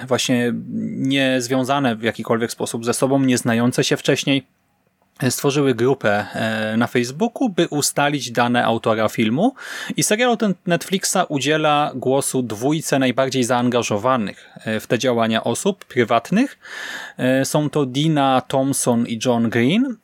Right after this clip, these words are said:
I ta nasza dwójka opowiada o tym, co i w jaki sposób udało im się ustalić, jak wyglądało to śledztwo, jak wyglądał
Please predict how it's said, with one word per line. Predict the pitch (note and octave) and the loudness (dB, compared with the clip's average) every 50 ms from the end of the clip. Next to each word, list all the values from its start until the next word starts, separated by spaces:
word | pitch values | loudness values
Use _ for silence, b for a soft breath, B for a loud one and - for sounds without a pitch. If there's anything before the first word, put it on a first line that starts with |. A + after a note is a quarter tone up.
| - - | -10 -6
I | E3 E3 D#3+ D#3 | -4 -4 -4 -2
ta | - G3 G#3 | -2 0 0
nasza | A3+ G#3 - G3+ | 0 2 2 0
dwójka | E3 E3+ F#3 F#3+ - - E3 C#3+ | 0 2 -2 -2 2 2 2 2
opowiada | D3 - - D3+ C3 C#3 C#3 D3 D3+ D3+ C#3+ D3+ D3 C#3+ C#3 C#3 C#3 C#3 C3 - | 0 0 0 -2 0 0 0 0 0 0 0 0 2 2 4 4 2 2 0 -2
o | - C3 C3 | -2 -2 -2
tym, | - - C#3 B2+ B2 B2+ A#2+ - | -2 -2 -2 0 0 -2 -4 -4
co | - - - F3+ - - | -6 -2 -2 -2 -2 -2
i | C#3 B2+ | -4 -4
w | A#2 | -2
jaki | C3 C#3 C#3+ - - B2+ | 0 0 0 -2 -4 -8
sposób | - - - C#3+ - - B2+ - - | -6 0 0 0 0 0 -4 -4 -4
udało | D3 A2+ B2 B2+ B2+ A#2+ A#2+ | -2 2 2 2 4 2 0
im | A#2+ A#2 | 0 -4
się | - B2+ | -4 -6
ustalić, | A#2 A#2 - - - A#2+ A#2 C3 F#3 B3 - - - - _ _ _ _ _ _ _ _ _ _ _ _ _ - - | -4 -4 -4 -2 0 0 0 2 0 -2 -2 -4 -12 -12 _ _ _ _ _ _ _ _ _ _ _ _ _ -16 -8
jak | C3+ C#3 D3 C3+ C3+ | -2 -2 0 0 0
wyglądało | C#3 B2+ B2+ B2 A#2+ A#2 A#2+ A#2+ A2+ A2 G#2+ | 0 0 0 2 0 2 2 0 0 0 -2
to | - A2 | -4 -6
śledztwo, | - - - A2 G#2+ - - - - F#3 | -8 -4 -2 -2 -2 -4 -6 -2 0 0
jak | F3 C#3+ B2+ | 0 0 0
wyglądał | C3+ C3 B2 C3 C3 B2+ B2+ B2 B2 A#2 A2+ A#2 - | -2 -2 0 0 0 0 2 2 2 0 0 -2 -6